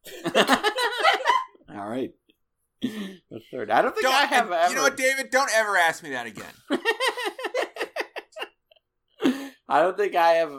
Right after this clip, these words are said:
Speaker 1: either, and I just don't even know what they taste like or anything. It's just interesting, I guess. I don't know. Um,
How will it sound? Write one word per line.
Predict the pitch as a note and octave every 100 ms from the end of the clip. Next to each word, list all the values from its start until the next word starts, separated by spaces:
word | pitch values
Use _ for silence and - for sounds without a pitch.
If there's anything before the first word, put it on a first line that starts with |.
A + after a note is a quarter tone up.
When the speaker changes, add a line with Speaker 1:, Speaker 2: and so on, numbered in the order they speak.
| C3+ _ -
Speaker 1:
either, | G2+ A#2 A#2 G#2 F2+
and | G2+
I | G2+
just | G#2 A2+ -
don't | G2+ A2+
even | A2+ A2 G#2
know | G#2+ G#2+
what | G#2 G#2
they | G2+
taste | F#2+ G#2+ -
like | D#2+ D#2
or |
anything. | D#2+ E2+ F2+ E2
It's | -
just | F2 - _ _ _ _ _
interesting, | D#2+ - D#2+ - D#2+
I | D#2
guess. | D#2+ E2 -
I | E2
don't | D#2+
know. | E2 - _ _ _ -
Um, | C#3+ C#3+ C3+ C3+ C3 B2+ B2 C3